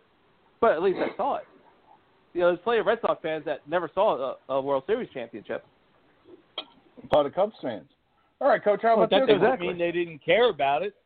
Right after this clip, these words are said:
Speaker 2: But, Coach, how about this? Would you rather leave your kids five million or ten million?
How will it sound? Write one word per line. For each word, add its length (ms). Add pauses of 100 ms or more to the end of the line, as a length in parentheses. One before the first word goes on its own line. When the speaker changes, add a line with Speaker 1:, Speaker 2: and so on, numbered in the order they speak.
(220)
Speaker 2:
But, 120
Coach, 240
how 140
about 180
this? 220 (380)
Would 140
you 120
rather 260
leave 180
your 160 (140)
kids 220 (120)
five 300
million 320
or 80
ten 300
million? 280